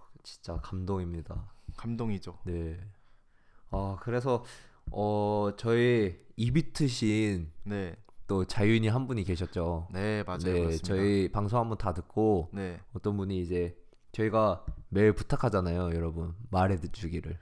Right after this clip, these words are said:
Speaker 2: 네.
Speaker 1: 저희가 어떻게 소개하죠? 말하고 노는 잘 놀이터인데
Speaker 2: 네.
Speaker 1: 여러분들이 말하고 놀기 시작하신 분이 있었죠.
Speaker 2: 그럼요.
Speaker 1: 네, 그분이
Speaker 2: 그렇습니다.
Speaker 1: 전, 전편들의 에피소드에 대한 후기를 올려주셨는데 민석 씨 그거 한번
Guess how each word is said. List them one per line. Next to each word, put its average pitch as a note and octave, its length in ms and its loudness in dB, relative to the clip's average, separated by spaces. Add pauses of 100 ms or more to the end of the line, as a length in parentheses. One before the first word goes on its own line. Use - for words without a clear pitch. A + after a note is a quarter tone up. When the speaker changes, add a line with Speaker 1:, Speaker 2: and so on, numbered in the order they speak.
(140)
Speaker 2:
네. F#2 120 -6
Speaker 1:
저희가 G2+ 220 2
어떻게 G#2 280 4
소개하죠? F#2 580 -2
말하고 G2+ 440 4
노는 F#2 420 2
잘 E2 280 -4 (320)
놀이터인데 G2 800 4
Speaker 2:
네. G2 160 -4
Speaker 1:
여러분들이 G2 640 2 (500)
말하고 A#2+ 600 4
놀기 A#2 340 4
시작하신 D3 540 -2
분이 A2+ 160 0
있었죠. F2 460 -6 (200)
Speaker 2:
그럼요. F#2+ 560 -10
Speaker 1:
네, F#2 220 0
그분이 B2 540 2
Speaker 2:
그렇습니다. - 640 -8
Speaker 1:
전, A#2+ 520 0 (320)
전편들의 C3+ 880 6
에피소드에 A#2+ 640 10
대한 G2+ 460 8
후기를 E3+ 380 6
올려주셨는데 F2+ 920 6
민석 A2 260 0
씨 G2+ 180 0
그거 G2 400 2 (180)
한번 C3 320 2